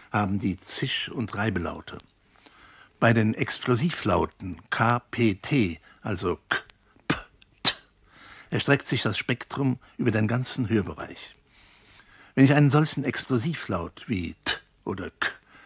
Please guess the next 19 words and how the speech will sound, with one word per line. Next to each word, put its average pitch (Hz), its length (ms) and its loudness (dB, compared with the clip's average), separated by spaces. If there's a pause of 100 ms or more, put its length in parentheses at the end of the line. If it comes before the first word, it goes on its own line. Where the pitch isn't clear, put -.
(120)
stationär 117 680 2
mache 101 420 0 (380)
und 113 160 6
erheblich 117 460 2
verstärke, 120 800 -4 (360)
erhalte 104 380 0
ich 135 240 -4
das 104 160 -4
sogenannte 110 640 -4 (100)
weiße 104 580 -2
Rauschen. - 520 -8 (1300)
Es 147 200 6
gibt - 160 2
verschiedene 160 320 2
Methoden, 113 760 4
einen 110 180 4
ganz 135 320 0
kurzen - 500 0
Laut 98 420 0